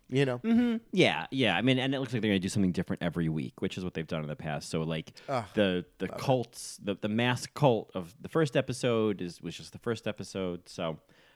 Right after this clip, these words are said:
Speaker 2: um,
Speaker 1: Right. Uh, uh, horror icons, you know, and so the masks and, you know, buying the masks and things.
Speaker 2: Mm-hmm.
Speaker 1: Yeah, smart. Very smart. Um, this was a great episode.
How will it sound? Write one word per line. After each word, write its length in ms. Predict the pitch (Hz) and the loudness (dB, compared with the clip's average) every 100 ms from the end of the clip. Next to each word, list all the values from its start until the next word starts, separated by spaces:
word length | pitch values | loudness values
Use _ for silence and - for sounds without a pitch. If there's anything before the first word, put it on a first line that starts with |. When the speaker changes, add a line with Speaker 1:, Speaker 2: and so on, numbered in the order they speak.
| _ | _
Speaker 2:
um, 640 | - 107 104 98 95 92 98 | -2 0 0 0 0 -2 -2
Speaker 1:
Right. 0 | |
Uh, 40 | |
uh, 260 | 135 147 135 | -2 0 0
horror 380 | - 165 156 127 | 6 8 10 8
icons, 640 | 139 - 117 90 - - | 6 2 -4 -12 -8 2
you 120 | 143 | 6
know, 260 | 131 123 131 | 8 6 6
and 240 | 117 117 | 2 0
so 180 | - 120 | 2 2
the 120 | 117 | 2
masks 580 | 113 104 98 - - - | -2 -2 -6 -8 -6 -4
and, 160 | 90 | -4
you 220 | 90 95 101 | -4 -2 -2
know, 100 | 92 | -2
buying 400 | 101 98 98 98 | -2 -2 -2 -2
the 60 | |
masks 460 | 98 95 92 151 143 | -4 -4 -4 -4 -2
and 160 | 135 135 | 0 2
things. 260 | 135 139 | 2 0
Speaker 2:
Mm-hmm. 80 | 143 | 2
Speaker 1:
Yeah, 140 | 143 101 | 2 2
smart. 340 | - 143 - _ - | 0 -2 -2 _ -4
Very 160 | 123 | -4
smart. 300 | 127 - 92 - - - - - - - - - - - - | -2 -4 -6 -8 -20 -20 -20 -20 -20 -20 -20 -20 -20 -18 2
Um, 380 | 196 185 180 185 - - 156 | 6 8 6 2 -2 -8 6
this 240 | 208 - | 8 8
was 180 | 370 254 | 4 4
a 80 | 214 | 6
great 220 | 170 175 | 8 10
episode. 500 | 175 208 - 139 | 10 8 6 6